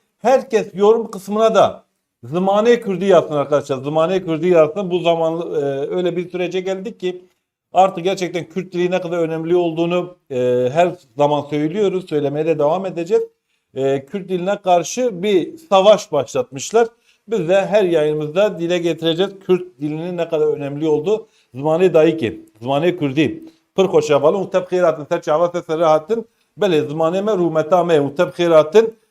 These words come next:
Em hediye demir des bernama xo bikin, em çem gotara jî Kürdi beşin. E, bawer ke hûn başin, ê ne bû bidin damê rûpela me,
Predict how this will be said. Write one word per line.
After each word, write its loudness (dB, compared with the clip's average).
Em 0
hediye 4
demir 4
des 0
bernama 4
xo 2
bikin, 0
em -6
çem -6
gotara 0
jî -4
Kürdi -4
beşin. 0
E, -4
bawer 4
ke 4
hûn 2
başin, 6
ê 0
ne 2
bû 0
bidin -4
damê 0
rûpela 2
me, 2